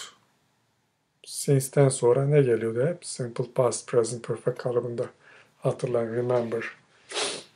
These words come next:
This is also simple past. Plus, plus a specific time. Specific time, on yaşın başlangıcı. Are you nearsighted or farsighted? Nearsighted.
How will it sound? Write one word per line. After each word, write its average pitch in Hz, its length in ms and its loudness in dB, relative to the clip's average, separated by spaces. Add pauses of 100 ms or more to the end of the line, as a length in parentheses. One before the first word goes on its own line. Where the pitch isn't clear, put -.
(340)
This 139 180 4
is 123 160 -2
also 127 340 0
simple 123 360 -4
past. - 440 -2
Plus, 151 400 6 (640)
plus 139 800 6
a 139 100 -2
specific - 840 2
time. 131 460 4 (400)
Specific - 640 -2
time, 160 360 4
on 143 160 6
yaşın 135 540 2
başlangıcı. 123 720 4 (1800)
Are 139 260 12
you 143 200 8
nearsighted 151 720 8
or 165 180 6
farsighted? 147 960 6 (760)
Nearsighted. 147 840 6